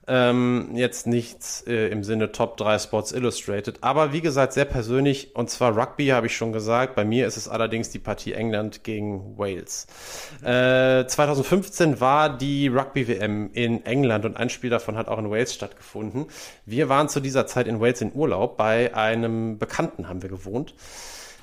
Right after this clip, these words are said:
der großer Rugby-Fan ist, also in Wales, in Aberystwyth, an der, ist eine kleine, äh, Universitätsstadt an der, äh, Westküste in Wales. Und da, äh, war es also so, das war im September,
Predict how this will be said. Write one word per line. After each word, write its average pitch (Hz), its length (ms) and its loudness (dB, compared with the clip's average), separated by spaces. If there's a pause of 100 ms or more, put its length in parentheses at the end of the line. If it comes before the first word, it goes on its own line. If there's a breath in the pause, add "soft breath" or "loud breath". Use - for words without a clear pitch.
(120 loud breath)
der 139 120 2
großer 160 360 4
Rugby-Fan 104 640 -2
ist, 160 320 -2
also 107 160 -2
in 107 160 -2
Wales, 107 220 0
in 113 100 -2
Aberystwyth, 131 680 2
an 110 220 -4
der, 110 160 -2
ist 107 140 -8
eine 107 80 -8
kleine, 127 240 0
äh, 117 540 -2
Universitätsstadt 117 1160 -4
an 110 440 -4
der, 101 1040 -8
äh, 95 40 -14
Westküste - 600 -10
in 92 180 -14
Wales. 98 400 -10 (880 soft breath)
Und 127 440 0
da, 143 500 2
äh, 117 380 0
war 110 160 -2
es 113 140 -4
also 107 160 -4
so, 117 320 -2
das - 180 -6
war 104 140 0
im 101 100 -4
September, 143 600 0